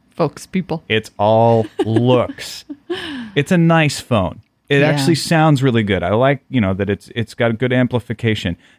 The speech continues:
Speaker 2: The user interface needs a little work.
Speaker 1: Yeah, I
Speaker 2: Needs a
Speaker 1: actually
Speaker 2: lot of work.
Speaker 1: have always found that Motorola's U I is
Speaker 2: And it doesn't have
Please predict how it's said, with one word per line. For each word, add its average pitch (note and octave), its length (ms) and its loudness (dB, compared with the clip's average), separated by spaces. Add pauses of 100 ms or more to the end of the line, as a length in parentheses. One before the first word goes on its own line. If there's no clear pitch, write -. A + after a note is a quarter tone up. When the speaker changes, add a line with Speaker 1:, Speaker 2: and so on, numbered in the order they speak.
Speaker 2:
The B2 80 0
user C#3+ 320 2
interface D3 680 2 (340)
needs D3 300 -2
a C#3+ 40 -2
little C#3 300 0
work. C3 240 -2
Speaker 1:
Yeah, D3+ 320 -4
I C#4+ 300 0
Speaker 2:
Needs C3 160 2
a - 60 2
Speaker 1:
actually F#3 120 0
Speaker 2:
lot C#3 240 2
of A#2+ 100 2
work. G2+ 200 2
Speaker 1:
have C#3+ 120 0
always C3 280 0
found B2+ 200 -2
that G#2+ 100 -4
Motorola's C3 520 -2
U C3 120 -6
I B2 160 -2
is C3+ 120 -4
Speaker 2:
And C3+ 140 2
it B2 120 -4 (300)
doesn't F3+ 320 2
have E3+ 400 2